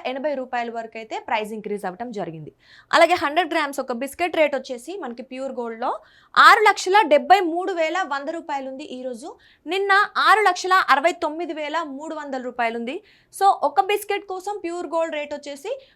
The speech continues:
నిన్నటితో కంపేర్ చేసుకుంటే మనం మూడు వేల ఎనిమిది వందల రూపాయల వరకు అయితే ఇంక్రీజ్ అవ్వటం జరిగిందనమాట. అలాగే ఒకసారి ఆర్నమెంట్ గోల్డ్ కూడా మనం, ఆ, అబ్జర్వ్ చేసినట్లయితే, ఆ, ట్వంటీ టూ క్యారెట్స్ రెగ్యులర్ ఆర్నమెంట్‌కి ఇవే యూజ్ చేస్తాం కాబట్టి ఈ గోల్డ్ వచ్చేసి వన్ గ్రామ్ కోసం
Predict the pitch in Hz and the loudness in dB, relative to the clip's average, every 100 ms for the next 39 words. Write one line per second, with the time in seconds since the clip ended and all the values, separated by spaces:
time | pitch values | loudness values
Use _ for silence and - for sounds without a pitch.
0 | - 277 349 403 427 330 269 262 247 240 | -12 -6 -4 -2 -4 -6 -8 -10 -8 -12
1 | 240 214 214 220 370 285 311 415 370 330 | -12 -12 -12 -10 -12 -10 -6 -6 -2 -2
2 | 320 381 262 330 392 349 269 233 220 214 | -2 -2 -4 -6 -6 -6 -4 -4 -4 -4
3 | 220 214 214 214 220 220 392 240 214 208 | -6 -8 -12 -14 -16 -14 -12 -12 -8 -8
4 | 196 185 240 196 170 170 160 156 _ _ | -8 -10 -12 -10 -10 -12 -16 -20 _ _
5 | _ 285 320 339 285 269 285 - 262 330 | _ -2 -2 0 -4 -4 -6 -2 0 0
6 | 339 262 277 254 254 254 240 220 - 202 | -4 2 2 2 0 0 -2 -4 0 2
7 | 214 214 196 233 233 208 208 208 196 196 | 2 0 0 -2 -4 -8 -10 -12 -10 -6
8 | 311 440 _ _ _ _ _ _ - 233 | -8 -10 _ _ _ _ _ _ -10 -8
9 | 233 269 285 277 285 247 226 - 233 214 | -2 -2 -2 -6 -4 -4 -4 -10 -12 -6
10 | 247 226 214 226 233 220 214 208 208 214 | -4 -2 -2 -8 -12 -12 -12 -10 -12 -12
11 | 214 202 202 190 185 175 180 302 262 262 | -14 -14 -16 -16 -14 -16 -12 -8 -8 -2
12 | 277 277 254 233 240 - 381 - - _ | 0 0 -2 -4 -10 -8 -10 -10 -20 _
13 | - 269 320 370 381 370 311 330 | 0 2 8 8 8 2 -2 -2